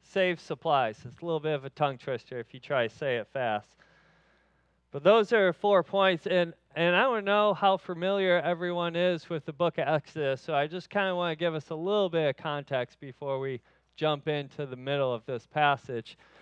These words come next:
Uh, so far in Exodus, we have God's people, the Israelites. They're in Egypt and enslaved for four hundred years. They're enslaved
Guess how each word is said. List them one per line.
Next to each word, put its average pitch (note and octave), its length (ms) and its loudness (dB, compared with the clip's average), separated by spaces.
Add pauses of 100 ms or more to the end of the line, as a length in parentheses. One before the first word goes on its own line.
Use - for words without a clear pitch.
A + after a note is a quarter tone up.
(280)
Uh, D3 380 0
so G#3 260 0
far G#3+ 300 4
in E3+ 60 0
Exodus, E3 460 -2
we D#3+ 120 -4
have C#3+ 200 0
God's E3+ 360 2
people, D3 420 -6
the C#3 180 -8
Israelites. B2 760 -4
They're C#3+ 240 -4 (320)
in G3+ 320 -2
Egypt E3+ 680 -2
and D3 140 -6
enslaved D3 800 -2 (100)
for C3+ 160 -10 (220)
four F#3+ 540 -4 (360)
hundred C3 920 -6 (400)
years. A#2+ 500 -4 (580)
They're C3+ 220 -2
enslaved B2+ 600 -2